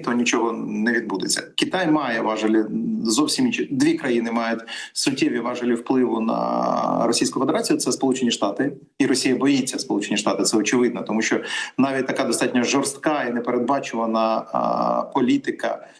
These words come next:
м, Трампа, вона лякає, тому що от завтра він прокинеться і скаже: "А давайте заблокуємо всі, а, танкери російського тіньового флоту, всі разом з партнерами". Ну і все. І для Росії це мінус, мінус, мінус, мінус.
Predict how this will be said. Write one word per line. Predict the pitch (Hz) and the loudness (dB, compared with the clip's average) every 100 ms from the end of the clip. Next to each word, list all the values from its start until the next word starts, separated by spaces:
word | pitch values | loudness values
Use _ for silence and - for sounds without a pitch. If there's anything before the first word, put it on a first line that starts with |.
| _ _ 127 | _ _ 0
м, | 117 113 113 110 | 2 2 0 0
Трампа, | - 175 214 - 127 | 0 -2 -2 -2 0
вона | 131 139 | 2 2
лякає, | 131 - 110 104 | 2 0 -2 -2
тому | 110 120 | 0 0
що | - 117 | 2 2
от | 113 110 107 | 2 0 0
завтра | 131 131 127 | 0 0 2
він | 123 | 2
прокинеться | 135 - 190 170 120 | 2 0 0 0 -2
і | |
скаже: | 104 120 117 | -2 0 2
"А | |
давайте | 156 156 | 2 0
заблокуємо | 113 117 117 131 120 | 0 -2 0 2 0
всі, | 117 - - 151 123 - - - - - | 0 0 4 4 2 -2 -10 -18 -10 -2
а, | 117 110 113 | 0 2 2
танкери | 127 147 - - | 0 0 0 2
російського | 110 - 117 - 117 | 2 2 0 0 0
тіньового | 113 110 107 | 0 0 -2
флоту, | - 117 104 - | 0 0 0 -4
всі | - - 147 110 | 0 2 4 2
разом | 110 120 120 | 0 -2 0
з | - | 0
партнерами". | 131 127 123 104 101 - - | -2 0 0 0 -2 -4 0
Ну | 156 | 2
і | 165 | 4
все. | 170 202 135 | 2 2 2
І | 101 107 | 0 0
для | 110 | 0
Росії | 120 117 156 139 113 | 2 4 4 4 2
це | - 117 107 - | -2 -2 -2 -4
мінус, | 104 107 123 147 127 - | -2 2 4 4 2 -2
мінус, | 135 123 104 | -4 -4 -2
мінус, | 135 120 110 127 | 0 0 0 -2
мінус. | 104 85 | -2 -4